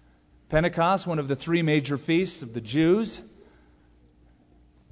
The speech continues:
Every Jew in all the world wanted to visit Jerusalem at least once.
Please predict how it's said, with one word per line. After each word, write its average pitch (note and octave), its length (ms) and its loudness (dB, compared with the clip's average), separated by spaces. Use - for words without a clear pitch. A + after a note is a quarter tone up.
Every C#3+ 280 2
Jew E3+ 640 4
in C3+ 120 0
all D#3+ 240 8
the C#3+ 120 0
world E3 560 6
wanted C#3 280 2
to C#3+ 80 -2
visit C#3 320 0
Jerusalem C3 640 -2
at B2+ 80 -2
least B2 300 -2
once. A2+ 600 -6